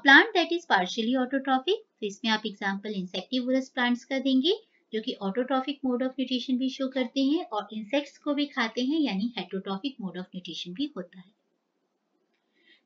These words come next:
The pores through which leaves exchange gases, so this is stomata। That's all in this video।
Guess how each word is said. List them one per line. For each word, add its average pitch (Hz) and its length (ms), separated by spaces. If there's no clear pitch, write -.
The 254 180
pores 339 280
through 392 220
which 381 240
leaves 294 320
exchange 311 480
gases, 339 520
so 185 240
this 196 160
is 403 220
stomata। 170 440
That's 233 320
all 277 220
in 269 140
this 285 120
video। 277 340